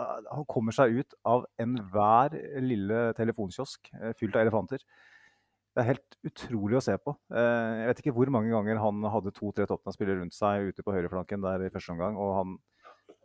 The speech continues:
ikke bare drar ned av, men han, han har allerede orientert seg, så han vet hvor Ben White er, eller Saka er. Ofte går jo Saka da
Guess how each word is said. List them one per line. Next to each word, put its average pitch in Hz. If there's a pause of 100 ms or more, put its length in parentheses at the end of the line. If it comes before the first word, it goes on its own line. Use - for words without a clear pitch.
(140)
ikke 151
bare 117
drar 113
ned 87
av, 131
men 123
han, 127 (680)
han 123
har 117
allerede 120
orientert 104
seg, 127
så 120
han 101
vet 98
hvor 98 (200)
Ben 95
White 90
er, 117
eller 98 (260)
Saka 110
er. 127 (340)
Ofte 127
går 107
jo 110
Saka 101
da 117